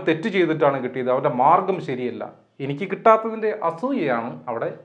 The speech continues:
പ്രതിഫലിക്കുന്നത്. കഴിഞ്ഞ ദിവസം ഒരു സഹോദരൻ്റെ വീഡിയോ കണ്ടു. അദ്ദേഹത്തിന് വീട് ഇതുവരെയും നിർമ്മിക്കാൻ കഴിഞ്ഞിട്ടില്ല. അത്രേ. അത് അദ്ദേഹത്തിൻ്റെ കുറവല്ലേ? ആ കുറവ് പറഞ്ഞിട്ട് വീടും കാറും ബംഗ്ലാവും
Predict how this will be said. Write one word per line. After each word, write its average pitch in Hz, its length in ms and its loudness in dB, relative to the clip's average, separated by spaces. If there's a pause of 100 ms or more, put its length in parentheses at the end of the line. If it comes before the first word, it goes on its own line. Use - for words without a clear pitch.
(140)
പ്രതിഫലിക്കുന്നത്. 110 680 -14 (1120)
കഴിഞ്ഞ 220 240 6
ദിവസം 254 260 0
ഒരു 240 140 2
സഹോദരൻ്റെ 233 520 6
വീഡിയോ 226 300 -4
കണ്ടു. 202 260 -2
അദ്ദേഹത്തിന് 196 400 -2
വീട് 208 240 -4
ഇതുവരെയും 202 340 2
നിർമ്മിക്കാൻ 170 460 0
കഴിഞ്ഞിട്ടില്ല. 147 440 -2 (160)
അത്രേ. 113 240 -8 (1000)
അത് 185 220 6
അദ്ദേഹത്തിൻ്റെ 254 480 2 (100)
കുറവല്ലേ? 131 400 2 (1400)
ആ - 20 10 (140)
കുറവ് 247 340 8
പറഞ്ഞിട്ട് 226 380 4 (160)
വീടും 226 300 0 (120)
കാറും 214 400 6
ബംഗ്ലാവും 226 460 6